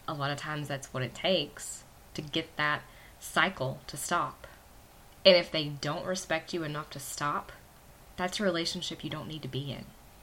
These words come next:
Number three, when you argue with the person, there's never a resolution.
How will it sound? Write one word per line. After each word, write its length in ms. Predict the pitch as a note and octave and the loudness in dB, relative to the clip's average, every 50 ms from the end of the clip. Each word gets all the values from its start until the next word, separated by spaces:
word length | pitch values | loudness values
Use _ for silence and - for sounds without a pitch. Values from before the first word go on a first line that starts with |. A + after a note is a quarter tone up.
| - - - - - - - - - - - - - - - - - - - - - - - - - - - - - - - - - - - - - - - - - - - - - - - - - - - - - | -20 -20 -20 -20 -20 -20 -20 -20 -20 -20 -20 -20 -20 -20 -20 -20 -20 -20 -20 -20 -20 -20 -20 -20 -20 -20 -20 -20 -20 -20 -20 -20 -20 -20 -20 -20 -20 -20 -20 -20 -20 -20 -20 -20 -20 -20 -20 -20 -20 -20 -8 2 6
Number 200 | G3 G3 G3 G3+ | 6 8 8 6
three, 440 | G3 - F#3+ G3 G3 F3 C#3+ C#3+ - - - - - - - - - - - - - - - - - - - - - - - - - - - - - - | 2 2 2 4 4 4 2 -2 -6 -12 -18 -20 -20 -20 -20 -20 -20 -20 -20 -20 -20 -20 -20 -20 -18 -18 -16 -16 -18 -20 -20 -20 -20 -20 -20 -18 -4 4
when 160 | - G3 G#3+ | 6 8 8
you 160 | G#3+ A3+ G#3+ - | 8 6 4 6
argue 480 | - D#3+ E3+ F3+ G3+ G3 G3 G#3 G#3+ | 6 8 8 8 8 6 4 2 2
with 180 | G#3 G#3+ G#3 G#3 | 0 0 -2 -2
the 60 | G3+ | -2
person, 600 | G3 - A3 A3 G#3+ G#3+ - A3 A3 A3+ A3+ A3+ - - - - - - - - - - - - - | -2 0 -2 -2 -2 0 0 0 2 2 0 -2 -6 -16 -20 -20 -20 -20 -20 -20 -20 -20 -20 -4 6
there's 280 | E3+ F#3 F3 F3 E3 E3+ | 10 12 12 12 10 6
never 360 | E3 D#3+ D#3 D3 D#3+ E3 D3+ | 2 2 2 2 2 0 2
a 100 | C#3+ D#3 | 0 0
resolution. 680 | D#3 D3+ D#3 D3+ D3 C3+ C#3+ C3+ C3+ - - - - | -2 -4 -4 -4 -4 -6 -4 -2 -2 -2 -4 -4 -8